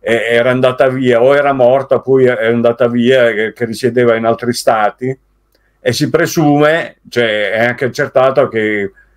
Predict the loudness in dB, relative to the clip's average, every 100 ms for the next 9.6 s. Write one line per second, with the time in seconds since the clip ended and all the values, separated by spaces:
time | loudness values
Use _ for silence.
0 | _ _ _ -4 0 0 0 0 0 0
1 | -2 -2 -2 -2 -2 0 0 -2 -4 -4
2 | -2 -2 0 -2 0 -2 0 -2 -2 -2
3 | 0 2 0 0 0 -2 -6 _ _ -4
4 | 0 0 0 0 0 0 2 0 0 -2
5 | -2 0 0 2 0 -2 -2 0 0 -2
6 | -2 0 2 0 0 -4 -6 -4 -4 -6
7 | _ _ _ _ _ -6 -2 0 -2 0
8 | 0 0 -2 0 0 2 0 0 0 0
9 | 0 -6 -6 -4 -2